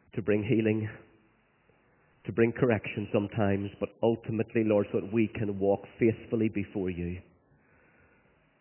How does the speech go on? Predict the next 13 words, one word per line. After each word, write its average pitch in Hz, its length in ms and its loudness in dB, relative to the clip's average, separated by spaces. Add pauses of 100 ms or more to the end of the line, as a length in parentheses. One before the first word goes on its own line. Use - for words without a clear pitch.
(580)
So, 120 60 -4
Lord, 110 120 0
I 107 60 4 (120)
pray 104 160 4
by 101 180 -4
your 104 160 -6 (100)
Spirit, - 300 -10 (2250)
Lord, 110 180 0
come 113 440 0
and 110 100 -2
examine 104 400 0
my 85 160 -4
heart. 92 320 -8